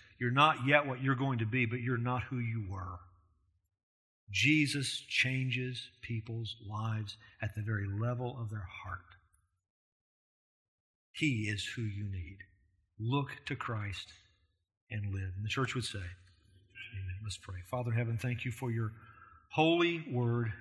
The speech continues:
Thank you that your holy Son in these verses identifies our problem and offers himself as our solution. May this day be a day when sinners repent and believe.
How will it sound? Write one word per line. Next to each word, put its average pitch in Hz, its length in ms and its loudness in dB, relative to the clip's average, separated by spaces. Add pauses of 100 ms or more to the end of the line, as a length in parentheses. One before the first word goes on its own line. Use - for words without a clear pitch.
(120)
Thank 127 240 0
you 127 80 2
that 131 120 -2
your 117 120 0
holy 139 500 0
Son 98 600 -4 (1500)
in 113 80 0
these 131 220 4
verses 110 600 0
identifies 135 800 0
our 123 160 0
problem 117 520 2
and 110 120 2
offers 123 380 0
himself 113 460 -2
as 104 120 -4
our 101 140 -4
solution. 101 600 -6 (1160)
May 123 160 2
this 147 200 4
day 143 220 8
be 135 140 4
a 135 60 2
day 123 260 0
when 110 340 -4
sinners 135 480 0
repent 117 420 -2
and 117 140 -2
believe. 101 420 -4